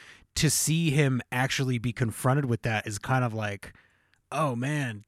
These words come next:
that's probably how somebody in that situation would act." They'd be like,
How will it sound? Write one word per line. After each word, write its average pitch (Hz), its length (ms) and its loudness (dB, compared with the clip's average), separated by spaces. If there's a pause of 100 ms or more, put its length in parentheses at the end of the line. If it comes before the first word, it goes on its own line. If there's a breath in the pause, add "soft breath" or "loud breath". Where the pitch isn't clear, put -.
(120)
that's 151 260 0 (300)
probably 143 600 -2
how 120 400 -2
somebody 123 580 -4
in 120 80 -4
that 113 160 -4
situation 113 540 -6
would 95 140 -8
act." 101 400 -6
They'd 107 140 -10
be 117 120 -10
like, 98 180 -10